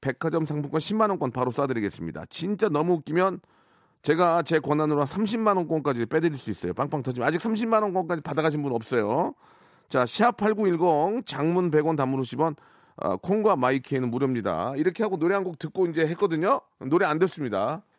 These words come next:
바로 갑니다, 바로. 예, 바로 가요. 뭐 아니면 돼요. 자, 갑니다. 여기 저 보니까 제가 저 얼마 전에 가요 무대 봤는데 현숙 누나 나오셨거든요. 현숙 누나가,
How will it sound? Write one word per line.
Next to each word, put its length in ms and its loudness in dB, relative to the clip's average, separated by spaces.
바로 160 4
갑니다, 260 2
바로. 460 0
예, 80 -4
바로 240 4
가요. 340 2
뭐 160 4
아니면 200 2
돼요. 580 2
자, 200 4
갑니다. 500 4
여기 280 2
저 160 4
보니까 840 4
제가 380 2
저 120 4
얼마 460 2
전에 260 0
가요 400 4
무대 220 2
봤는데 480 0
현숙 320 0
누나 220 2
나오셨거든요. 720 0
현숙 260 0
누나가, 320 0